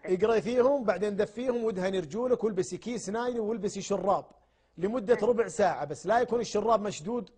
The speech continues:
Speaker 1: واجد.
Speaker 2: إيه.
Speaker 1: إلين تتعرقين، كرري هالكلام مرتين في اليوم، هذا بينشط وصول الدورة الدموية إلى الأقدام، لأن عندك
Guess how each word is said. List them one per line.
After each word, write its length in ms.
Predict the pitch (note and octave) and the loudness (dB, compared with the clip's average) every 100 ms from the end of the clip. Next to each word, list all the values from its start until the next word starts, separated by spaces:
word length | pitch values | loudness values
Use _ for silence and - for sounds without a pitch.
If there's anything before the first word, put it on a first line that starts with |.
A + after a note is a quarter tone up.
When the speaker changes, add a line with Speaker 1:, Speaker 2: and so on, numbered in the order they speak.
| _ - | _ -6
Speaker 1:
واجد. 380 | F#3+ G3 C#3 C3+ _ _ _ _ _ _ - | 2 2 2 -8 _ _ _ _ _ _ -4
Speaker 2:
إيه. 100 | F3 | 2
Speaker 1:
إلين 260 | G#3+ C4+ C4+ | 4 4 2
تتعرقين، 840 | A#3 F3+ A#3 A3 G#3 G#3 D#3 A#2+ _ - | -2 0 0 0 -2 -4 -6 -10 _ 2
كرري 380 | A#3+ B3 A#3+ A3 | 2 4 0 0
هالكلام 480 | A#3+ G#3 A3 A#3 | 0 0 -2 -2
مرتين 420 | A3 A3 G#3 A3 F3 | -4 -4 -2 -2 -2
في 80 | |
اليوم، 360 | G3 G3+ A#3 C4 - _ _ - | -2 0 0 -4 -10 _ _ 2
هذا 340 | F#3+ A#3+ G#3 | 6 6 2
بينشط 500 | G3 G3+ A#3 - F#3+ | -2 -2 -2 -4 -8
وصول 300 | F3 - A#3 | -6 -4 -2
الدورة 360 | F3 F3+ A3+ F#3 | 0 0 2 2
الدموية 580 | D3+ F#3+ F#3+ A3 F#3 | 2 2 2 0 -2
إلى 80 | F#3 | 0
الأقدام، 540 | G3 F#3+ E3+ G#3 F3 D3+ | 0 -2 0 0 0 -4
لأن 140 | D#3+ | -6
عندك 420 | E3+ A3+ A#3+ - | -6 -4 -6 -8